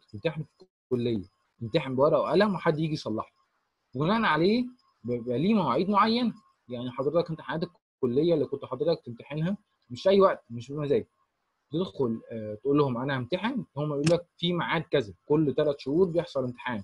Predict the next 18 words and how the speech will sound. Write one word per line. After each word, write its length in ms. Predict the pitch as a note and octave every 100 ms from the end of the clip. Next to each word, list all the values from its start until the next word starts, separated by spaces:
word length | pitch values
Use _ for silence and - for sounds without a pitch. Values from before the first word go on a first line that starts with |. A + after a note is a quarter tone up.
| -
كل 180 | C3 C#3
أربع 240 | C3 A2+
شهور 300 | - C3 D#3+
بيحصل 340 | D3 D#3 C3 A#2+
امتحان". 340 | A#2 - G#2 _ _ _ _ _ _ _ _ _ _ -
نفس 240 | G#3 A#3 F3+
الكلام 380 | - F3 A#3 F#3+
الامتحان 460 | E3+ - F3+ F#3+
البي 300 | E3 C#3+ G3 G3
اي 220 | G3 A3 A#3 _ A#2
السيفل 380 | - E3 G#2 F2+ _ _ _ _ _ B2+
قدام 220 | A#2+ D3+
حضراتكم، 520 | - B2 F3+ - F#3 - _ -
ده 80 | C#3
برضو 280 | D#3 D3 C3
بنسل 320 | E3 - C#3+
اند 160 | B2 A2+
بيبر. 240 | B2